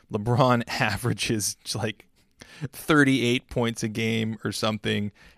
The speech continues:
and the playmaking and passing and assists are there. The whole thing is very efficient. Uh, to me, it's a combination of great play, hot shooting, and needing to understand how a scheme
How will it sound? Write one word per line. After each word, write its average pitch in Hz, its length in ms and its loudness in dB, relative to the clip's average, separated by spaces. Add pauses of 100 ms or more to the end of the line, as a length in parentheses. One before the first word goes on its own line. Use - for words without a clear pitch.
(100)
and 131 280 2
the 120 60 0
playmaking 110 560 -2
and 98 100 -4
passing 101 540 -2
and 104 140 -4
assists 120 400 -2
are 113 80 -2
there. 110 240 -4
The 104 80 -4
whole 113 180 6
thing 104 220 -2
is 98 100 -6
very 104 240 -2
efficient. 107 560 -2 (380)
Uh, 101 240 0
to - 100 -6
me, 143 140 2
it's 127 140 0
a 107 40 -6
combination 113 680 0
of 101 500 0 (300)
great 127 280 0
play, 113 480 2 (300)
hot 123 240 2
shooting, 107 560 0 (200)
and 110 360 -4
needing 135 420 -2
to - 180 -8
understand 113 840 -2 (300)
how 107 180 2
a 98 80 0
scheme 117 720 -2